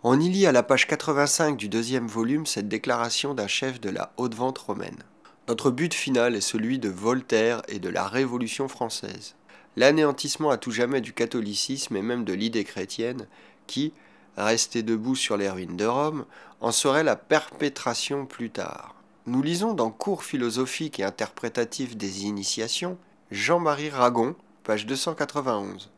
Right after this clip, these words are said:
que le devoir impérieux du chevalier Rose-Croix est d'anéantir le gnosticisme,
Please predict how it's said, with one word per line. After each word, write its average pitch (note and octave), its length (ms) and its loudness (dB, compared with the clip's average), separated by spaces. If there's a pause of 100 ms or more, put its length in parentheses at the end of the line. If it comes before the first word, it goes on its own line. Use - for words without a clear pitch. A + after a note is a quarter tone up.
que - 100 2
le B2+ 160 6
devoir F#3+ 400 10
impérieux D#3+ 460 6
du A#2+ 140 -4
chevalier B2+ 440 2
Rose-Croix A#2+ 600 4
est G#2 120 -2
d'anéantir B2+ 640 2
le G#2+ 160 0
gnosticisme, B2 1160 0